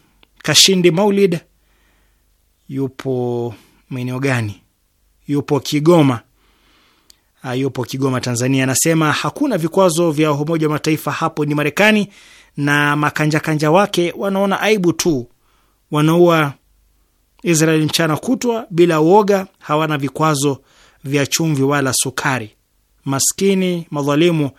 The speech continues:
hawana jipya mbele ya ustaarabu wa dunia. Kashindi Maulid huyo akiwa Kigoma. Naam, ujumbe mwingine ni kutoka kwake Rashid Hassan.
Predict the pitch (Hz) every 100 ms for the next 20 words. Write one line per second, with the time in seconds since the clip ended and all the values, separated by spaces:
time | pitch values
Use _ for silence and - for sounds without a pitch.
0 | _ - 143 147 147 139 185 233 - 202
1 | 143 165 165 156 143 - - - _ -
2 | 139 131 - 151 131 - 127 123 139 131
3 | 120 _ _ _ _ 131 120 113 107 -
4 | 131 131 127 117 139 - 175 156 165 165
5 | 156 160 180 165 - _ _ _ _ _
6 | _ _ _ - 117 - 139 131 120 117
7 | 113 - _ _ _ _ - 147 139 147
8 | 147 117 - - _ _ _ _ _ _
9 | _ _ _ _ _ - - - _ _
10 | - 175 165 127 - 165 156 180 180 175
11 | 202 196 170 175 175 190 185 180 175 170
12 | 160 - _ _ _ 143 143 180 - 165
13 | 143 190 - 180 165 143